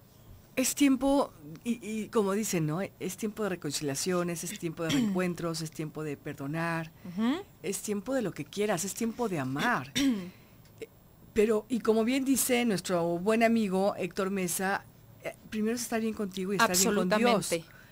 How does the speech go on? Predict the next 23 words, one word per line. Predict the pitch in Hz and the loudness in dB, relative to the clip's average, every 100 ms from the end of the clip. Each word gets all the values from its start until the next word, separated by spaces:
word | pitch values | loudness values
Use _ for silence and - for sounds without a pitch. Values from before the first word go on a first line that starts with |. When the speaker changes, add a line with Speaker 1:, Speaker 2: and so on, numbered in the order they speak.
| - - - | -20 -20 -6
Speaker 1:
Eso | 190 - | -4 0
también | 233 214 | 2 4
me | 220 | 2
gustó | 180 - 190 | 0 -2 0
bastante, | 175 - 202 170 247 | 0 0 -2 4 4
Speaker 2:
Que | |
se | - 262 | 6 6
habla | 269 302 | 8 6
Speaker 1:
porque | |
Speaker 2:
del | 269 - | 4 4
perdón, | 247 247 262 | 2 2 2
ahí | 247 247 | 4 2
entra | 247 254 | 2 -2
el | |
perdón | 247 240 247 262 | 0 2 2 2
a | 262 | 2
sí | 269 262 | 4 4
mismo. | 285 339 330 294 - - - - - | 4 2 2 2 0 -6 -20 -20 -8
Speaker 1:
Darse | 233 226 277 | -6 -4 -4
un | 233 | 0
tiempo | 226 196 208 | 0 0 -2
Speaker 2:
Sí. | |
Speaker 1:
para, | - 180 175 156 | 2 4 4 2